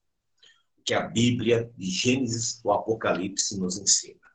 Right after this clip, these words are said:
Da mesma forma que as pessoas, é, exigem respeito, nós também, como seguidores da Bíblia Sagrada, temos que exigir que eles respeitem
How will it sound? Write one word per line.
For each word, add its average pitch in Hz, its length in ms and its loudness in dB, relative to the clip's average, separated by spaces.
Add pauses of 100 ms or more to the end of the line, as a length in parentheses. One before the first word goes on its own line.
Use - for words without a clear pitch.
(1200)
Da 131 140 0
mesma 175 260 6
forma 120 520 8
que 98 100 0
as - 120 -2
pessoas, 101 680 2 (380)
é, - 280 -2
exigem 117 800 2
respeito, - 800 0 (240)
nós 123 500 6
também, 107 560 -2 (500)
como 117 180 2
seguidores 110 800 4
da 92 140 4
Bíblia 95 380 -2
Sagrada, 98 640 2
temos 104 340 -4
que 110 140 -4
exigir 92 440 -2
que 107 100 -6
eles 107 200 -8
respeitem 127 680 0